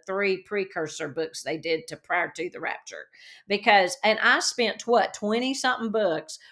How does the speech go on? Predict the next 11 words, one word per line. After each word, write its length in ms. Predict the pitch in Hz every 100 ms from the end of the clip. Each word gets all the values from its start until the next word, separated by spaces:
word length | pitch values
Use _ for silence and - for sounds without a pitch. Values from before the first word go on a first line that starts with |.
| _
waiting 580 | 185 196 226 247 196 175
for 120 | 185
the, 200 | 170 - _
for 140 | 190
the 80 | 175
glorious 720 | 175 180 202 208 220 214 214
return 400 | 190 - 190 180
of 200 | 165 156
Jesus. 540 | - 170 165 139 147 - - - -
And 160 | 233
I 80 | 220